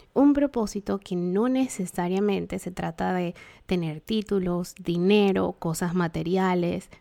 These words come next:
conocimiento, poder. Pienso que todas esas cosas son vehículos que, bien utilizados, pueden generar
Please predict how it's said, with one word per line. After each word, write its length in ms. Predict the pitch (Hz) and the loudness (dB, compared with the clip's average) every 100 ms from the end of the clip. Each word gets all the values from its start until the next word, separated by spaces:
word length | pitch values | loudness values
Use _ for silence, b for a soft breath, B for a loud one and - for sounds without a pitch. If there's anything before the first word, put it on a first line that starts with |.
| _ | _
conocimiento, 960 | - 175 170 165 165 190 214 202 175 160 | -6 -4 -2 -4 0 4 6 4 2 -4
poder. 500 | 143 165 170 160 - B B B B B B - | -4 -2 -2 -4 -8 B B B B B B 0
Pienso 220 | 240 320 | 4 6
que 80 | 277 | 4
todas 420 | - 381 320 285 | 4 2 4 4
esas 360 | 262 277 - - | 4 4 2 2
cosas 680 | 214 226 196 170 180 - - | 4 4 4 0 0 -4 -12
son 320 | - 226 233 | 0 2 6
vehículos 840 | 233 233 277 269 208 180 175 208 | 6 6 4 4 4 4 2 -2
que, 360 | - 185 190 - | -2 0 0 -4
bien 400 | 185 185 226 254 | -8 0 2 2
utilizados, 760 | 277 - 190 165 - 220 202 190 | 2 2 0 0 2 2 4 0
pueden 240 | - 190 | -2 -2
generar 600 | 202 202 160 160 160 180 | -2 -2 -2 -2 -4 -6